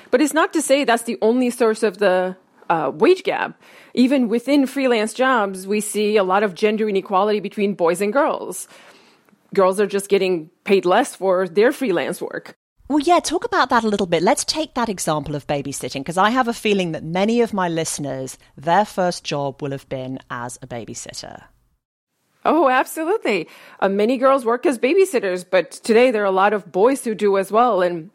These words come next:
Speaker 1: and boy babysitters are actually in demand, especially babysitting for, um, smaller boys and doing sports with them or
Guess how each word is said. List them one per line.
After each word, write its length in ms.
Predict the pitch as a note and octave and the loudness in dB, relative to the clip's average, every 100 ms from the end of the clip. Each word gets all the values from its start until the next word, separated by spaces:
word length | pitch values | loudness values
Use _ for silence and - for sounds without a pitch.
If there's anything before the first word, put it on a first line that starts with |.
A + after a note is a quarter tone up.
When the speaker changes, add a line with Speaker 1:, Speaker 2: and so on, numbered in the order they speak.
| - | 0
Speaker 1:
and 280 | G#3 D#3+ - | 0 -2 2
boy 200 | G#3 A#3+ | 4 4
babysitters 680 | B3 A3 B3 A3+ G#3+ G#3+ G3+ | 2 -2 -2 0 2 2 2
are 120 | F#3+ | 2
actually 440 | F#3 - G3+ G3+ | 2 0 -4 -2
in 100 | G#3+ | 0
demand, 580 | G#3 G3+ A#3+ G3 G#2 B2 | 0 0 -2 -2 -6 -4
especially 600 | F3+ F3+ G#3 G3+ G3+ G3 | -4 0 -2 -2 -2 -4
babysitting 640 | F#3 G3 G3 G#3 G#3 G3 F#3+ | 0 0 2 -4 -2 -2 -2
for, 300 | F#3 F3+ E3 | 0 2 2
um, 240 | E3 D#3 - - - | -2 -6 -18 -20 -8
smaller 400 | - G3+ F#3+ D#3 | 0 2 2 0
boys 580 | C4+ D#4+ C#4 C4 B3+ A3 | 0 2 4 4 2 -2
and 160 | F#3 | -4
doing 260 | F#3+ F3+ D3+ | -2 -2 -2
sports 440 | - - B3+ B3 | -2 2 2 2
with 220 | B3 A#3+ | -2 0
them 280 | B3 A3+ A3 | 0 0 0
or 300 | G3 E3 E3 | 0 0 -4